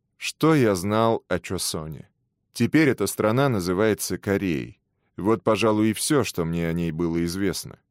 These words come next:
Я о ней ничего не читал. Откуда, например, в нынешней моей жизни мог бы я получить хоть какие-нибудь сведения о кимчи?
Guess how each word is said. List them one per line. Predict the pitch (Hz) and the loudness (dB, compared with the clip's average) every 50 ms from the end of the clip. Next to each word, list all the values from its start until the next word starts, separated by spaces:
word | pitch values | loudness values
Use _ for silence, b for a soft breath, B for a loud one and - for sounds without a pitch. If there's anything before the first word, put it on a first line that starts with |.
| _ _ _ _ _ _ _ | _ _ _ _ _ _ _
Я | - 95 98 107 110 | -2 2 4 4 4
о | 110 110 | 4 2
ней | 117 117 113 110 | 2 2 2 0
ничего | 107 107 120 131 123 - - 120 110 101 113 117 | 0 0 0 0 0 -2 -2 -2 0 0 0 0
не | 117 107 | 0 -4
читал. | 92 - - 90 - 90 85 73 - _ _ _ _ _ _ _ _ _ _ _ _ _ _ _ | -6 -6 -10 -8 -6 -6 -8 -8 -10 _ _ _ _ _ _ _ _ _ _ _ _ _ _ _
Откуда, | - 110 113 - - 175 185 151 139 | 0 0 0 2 4 2 4 4 4
например, | 123 110 87 - 104 110 110 104 95 | 2 2 0 0 -2 2 2 2 2
в | 87 87 | 0 -2
нынешней | 110 123 123 110 101 90 - 101 98 | -2 0 0 0 -2 -4 -4 -6 -4
моей | 95 95 95 98 101 101 | -4 -2 0 0 0 0
жизни | 95 101 139 147 127 87 90 82 80 | 2 2 0 0 0 0 -2 -4 -2
мог | 82 92 107 107 92 | -2 -2 -2 -2 -2
бы | 92 98 | -2 0
я | 92 95 95 | 2 2 0
получить | - 95 95 98 95 - 123 120 - - | 0 -2 -4 -4 -4 -2 -4 -4 -4 -2
хоть | - 98 87 - | -4 -4 -2 -2
какие-нибудь | 101 92 - - 117 113 104 101 98 90 92 87 - | -4 -4 -2 0 -2 -2 0 -2 -2 -2 -4 -4 -4
сведения | - 104 107 104 98 95 98 95 95 92 95 90 - - | -4 0 0 0 0 0 -2 -2 -2 -2 -2 -4 -2 -4
о | 95 92 | -4 -4
кимчи? | - - 101 95 90 - - - - 58 52 - | -4 -4 -6 -6 -6 -6 -8 -12 -12 -14 -16 -18